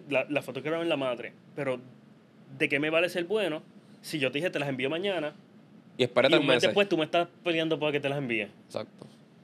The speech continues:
Speaker 1: Tú vas a decir, "Ah, el tipo es un duro, pero yo no lo vuelvo a llamar."
Speaker 2: Ya está. Sí, ahí
Speaker 1: ¿Entiendes?
Speaker 2: como que te
Speaker 1: A lo mejor,
Speaker 2: daña.
Speaker 1: a lo mejor contrataste por otro fotógrafo que a lo mejor no es tan bueno como el primero. Es bueno porque vamos a partir de que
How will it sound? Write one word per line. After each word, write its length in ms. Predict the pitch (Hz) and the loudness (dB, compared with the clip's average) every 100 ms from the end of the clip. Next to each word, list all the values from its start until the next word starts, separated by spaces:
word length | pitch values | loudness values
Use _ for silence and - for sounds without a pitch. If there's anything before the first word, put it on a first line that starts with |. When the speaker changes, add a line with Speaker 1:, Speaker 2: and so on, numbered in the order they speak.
| - - - - - - - | -20 -20 -20 -20 -20 -20 -8
Speaker 1:
Tú 100 | 131 | 0
vas 80 | 131 | 2
a 40 | |
decir, 200 | 180 190 | 2 -2
"Ah, 140 | 127 170 | -2 -2
el 80 | 156 | 0
tipo 160 | 127 | -4
es 60 | 139 | -2
un 100 | 147 | -2
duro, 280 | 151 170 - | 0 0 0
pero 140 | 127 | 0
yo 140 | 120 | 0
no 120 | 120 131 | -2 -2
lo 60 | |
vuelvo 240 | 135 127 120 | -2 -2 -2
a 40 | |
llamar." 240 | 110 123 156 - - - - | -2 -6 -10 -16 -20 -20 -12
Speaker 2:
Ya 120 | - | -10
está. 260 | 62 - 50 - - - - - - - - - - - - - | -10 -12 -14 -14 -20 -20 -20 -20 -20 -20 -20 -20 -20 -20 -20 -14
Sí, 220 | 131 139 | 0 4
ahí 160 | 113 113 | 4 4
Speaker 1:
¿Entiendes? 60 | |
Speaker 2:
como 200 | 127 135 | 2 4
que 80 | 135 | 4
te 100 | 127 | 4
Speaker 1:
A 60 | 120 | 4
lo 40 | 120 | 4
mejor, 180 | 151 110 | 2 2
Speaker 2:
daña. 60 | 156 | 2
Speaker 1:
a 40 | 151 | 2
lo 20 | 147 | 2
mejor 280 | 151 165 - - - - - - - - - | 2 0 -2 -18 -20 -20 -20 -20 -20 -20 -10
contrataste 540 | - 170 147 131 131 147 | 0 2 2 0 0 -2
por 80 | 156 | 0
otro 140 | 165 | 0
fotógrafo 480 | 202 233 196 175 202 - - - - - - - - | 2 4 4 2 -4 -12 -20 -20 -20 -20 -20 -20 -4
que 80 | - | 0
a 40 | 156 | 2
lo 60 | |
mejor 140 | 151 156 | 2 -2
no 40 | |
es 40 | 202 | -2
tan 120 | 196 | 0
bueno 180 | 175 175 | 2 2
como 120 | 165 | 0
el 60 | 135 | -2
primero. 400 | 135 208 185 113 - - - | -2 -2 -2 -6 -16 -20 -4
Es 100 | 196 | -2
bueno 200 | 226 320 233 | 2 2 4
porque 160 | 175 | 2
vamos 240 | 135 143 175 | 4 2 2
a 40 | |
partir 220 | 185 226 | 0 0
de 80 | 254 | 0
que 200 | 208 | 0